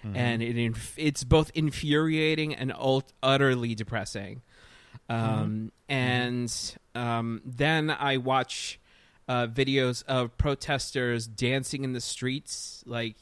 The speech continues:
Speaker 2: a-, and just doing uplifting speeches and, like, um, I saw this video the other day of a,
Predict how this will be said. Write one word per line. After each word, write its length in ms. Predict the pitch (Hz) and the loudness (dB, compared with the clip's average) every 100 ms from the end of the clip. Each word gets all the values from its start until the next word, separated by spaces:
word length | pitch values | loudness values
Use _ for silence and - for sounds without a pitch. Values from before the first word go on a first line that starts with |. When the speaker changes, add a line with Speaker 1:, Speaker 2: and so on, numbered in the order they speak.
| _ _ _ _ _ - | _ _ _ _ _ -8
Speaker 2:
a-, 20 | 147 135 143 | -4 -4 -2
and 280 | 147 135 120 | -2 -2 -6
just 260 | - 139 - - 151 131 | -6 -4 -6 -12 -18 0
doing 320 | 156 156 156 | 2 4 2
uplifting 640 | 156 - 139 147 - 151 139 | -4 -4 2 2 2 -4 -2
speeches 760 | - - 139 - 156 156 143 - | -6 -6 -6 -2 0 0 0 -4
and, 580 | 135 131 120 117 117 117 | -4 -2 -2 -4 -4 -6
like, 400 | 120 120 113 - - | -4 -4 -6 -10 -6
um, 480 | 127 120 117 113 113 - _ _ _ _ _ - | -2 -2 -2 -6 -12 -20 _ _ _ _ _ -8
I 120 | 131 | -4
saw 180 | - 165 | 0 2
this 140 | 151 | 2
video 320 | 127 160 170 160 | 2 2 4 6
the 140 | 156 | 4
other 120 | 151 | 2
day 300 | 147 156 160 | 2 2 2
of 280 | 147 147 127 | 2 0 0
a, 240 | 131 135 | 0 0